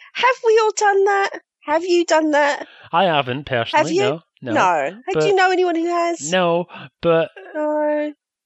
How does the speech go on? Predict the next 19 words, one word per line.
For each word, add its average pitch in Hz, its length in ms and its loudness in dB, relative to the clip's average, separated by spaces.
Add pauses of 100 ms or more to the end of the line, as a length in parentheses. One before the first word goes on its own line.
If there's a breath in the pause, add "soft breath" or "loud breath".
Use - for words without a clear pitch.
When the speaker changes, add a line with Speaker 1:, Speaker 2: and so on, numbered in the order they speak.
(260)
Speaker 2:
this 131 160 -10
is 147 100 -8
not 165 160 -4
quite 147 380 -2
the 139 80 -8
same 127 260 -6
thing, 127 240 -8
but 123 140 -6
I - 20 -4
do 127 160 -6
know 139 160 -6
somebody 123 400 -8
who 113 180 -8
burst 117 420 -8
into 110 220 -12
a 110 60 -6
room 110 240 -6
once 104 380 -8 (360 loud breath)
wearing 117 380 0